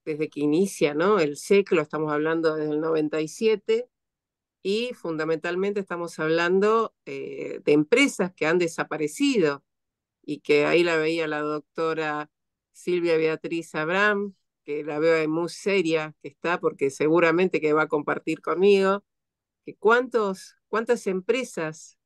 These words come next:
estuvieron y ya no existen más, y nosotros a veces nos quedamos con esos reclamos, y si realmente se puede hacer todo en forma unánime, continua, y se puede llegar a un acuerdo. Ahí la veo también que mueve la cabeza nuestra vocal, la doctora Antonella.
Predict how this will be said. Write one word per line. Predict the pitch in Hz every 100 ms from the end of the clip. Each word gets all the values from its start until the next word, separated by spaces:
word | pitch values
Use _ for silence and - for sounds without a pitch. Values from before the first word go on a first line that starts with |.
| -
estuvieron | - - 156 180 214 196 190 214 - _ _ _ _ _ -
y | 151
ya | - 214
no |
existen | 208 - 226 196 202 190
más, | 226 208 202 - - _
y | 160 156 151
nosotros | 156 160 208
a | 202
veces | 208 196
nos | 165
quedamos | - 240 277 202
con | 165
esos | 165 - 156
reclamos, | 160 156 208 214 175 170 185 - _ _ _ _ -
y | 160
si | - 165
realmente | 165 185 233 233 240 233
se | 190 180
puede | 202 196
hacer | 196 208 190
todo | - 247 226 170
en | 156 156
forma | 185 175 165 151 139 135 - _ _ -
unánime, | 147 185 233 208 175 151 147
continua, | 147 147 156 233 240 196 175 185 - _ _ _ _ _
y | - 180 175 170 170
se | 165 170
puede | 453 359
llegar | - 165 160
a |
un | 160
acuerdo. | 156 - 226 226 190 156
Ahí | 165
la | 160
veo | 170 165
también | 156 165 156
que | 156
mueve | 143 151 156 151
la | 151
cabeza | 156 175 -
nuestra | 156 151 147 147
vocal, | 156 160 220 202
la | 151
doctora | 156 156 - 156
Antonella. | 151 160 185 220 214 190 185 190